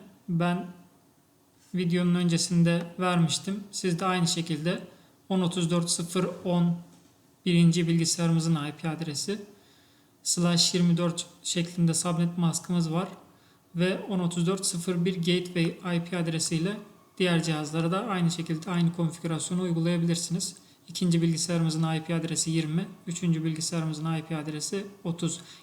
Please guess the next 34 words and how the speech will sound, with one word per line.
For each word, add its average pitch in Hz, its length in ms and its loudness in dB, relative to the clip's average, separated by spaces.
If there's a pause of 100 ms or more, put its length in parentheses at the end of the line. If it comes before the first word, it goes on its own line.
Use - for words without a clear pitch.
(140)
Gateway 185 500 0
I 175 40 0
P 190 60 0
adresi 165 420 -2
de 190 160 -2 (420)
daha 170 160 2
öncesinde 170 340 2
olduğu 170 300 2
gibi 175 420 -2
İstanbul 165 540 0
router'ının 175 560 0 (600)
lokal 170 400 2 (520)
tarafa 165 340 -2
bakan 175 420 -2 (300)
Gigabit 175 360 0
Ethernet 165 380 0
sıfır 175 380 0
bir 170 280 0 (240)
bacağında 170 480 4
tanımlı 160 440 -2 (260)
on 185 140 -2
otuz 175 260 -2
dört 180 200 -4
sıfır - 340 -4
bir 170 220 2
I 160 80 -2
P 175 120 -2
adresini 165 500 -2 (580)
İstanbul'daki 170 720 0
router'ın 170 360 0
Gigabit 170 320 0
Ethernet 165 380 -2
sıfır 170 320 -2
bir 170 220 0